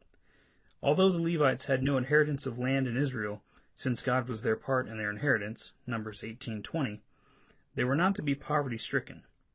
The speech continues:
The belief that the Levites were ministers of God's word in any age should reveal their piety by their poverty is ungodly. The tribe of Levi should have been quite wealthy, since they were to receive the largest average percentage of each year's increase.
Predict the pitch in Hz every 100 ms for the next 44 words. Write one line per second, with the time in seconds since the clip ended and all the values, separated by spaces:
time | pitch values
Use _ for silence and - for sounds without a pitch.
0 | _ _ _ _ - 117 143 208 202 143
1 | 135 135 151 117 113 - 110 127 180 -
2 | 147 127 113 110 110 123 117 110 101 113
3 | 190 127 113 110 110 - - - _ -
4 | - 123 117 135 147 117 - 139 123 123
5 | 117 110 101 - 170 135 104 101 - -
6 | 110 110 110 101 95 - _ _ _ _
7 | _ _ - - 127 - 180 185 147 139
8 | 123 113 110 - - - 190 135 120 -
9 | 113 110 139 - 101 - _ _ - _
10 | - - 139 165 160 131 123 - 143 135
11 | 123 156 160 - 151 139 139 - 127 -
12 | 165 123 113 - - - - - - 123
13 | 127 127 131 113 113 127 120 - 113 -
14 | -